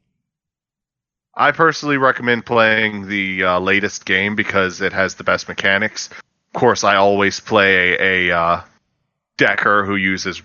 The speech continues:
uh, sci-, uh, who uses robots to fight for him, so I can just stay safe in a corner.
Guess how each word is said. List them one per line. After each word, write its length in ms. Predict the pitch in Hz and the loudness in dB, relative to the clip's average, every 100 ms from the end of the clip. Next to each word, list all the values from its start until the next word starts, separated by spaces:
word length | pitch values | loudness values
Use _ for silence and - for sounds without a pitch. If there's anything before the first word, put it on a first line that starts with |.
| - | -2
uh, 220 | 101 90 | 0 0
sci-, 360 | 85 - 98 98 | -2 0 2 2
uh, 160 | - | -2
who 120 | 98 107 | -4 -2
uses 400 | 98 92 92 87 | -2 -4 -6 -4
robots 600 | 92 95 90 87 87 - | -2 0 0 -2 -4 -12
to 60 | - | -8
fight 280 | 95 85 | -4 -4
for 240 | - 90 85 | -6 -6 -6
him, 100 | 90 | -6
so 140 | - | -4
I 80 | 87 | -4
can 100 | 92 | -4
just 180 | 92 - | -8 -6
stay 240 | - 92 | -2 -2
safe 340 | 90 95 90 90 | -2 -4 -4 -6
in 60 | |
a 60 | 90 | -12
corner. 420 | - 90 85 | -8 -8 -8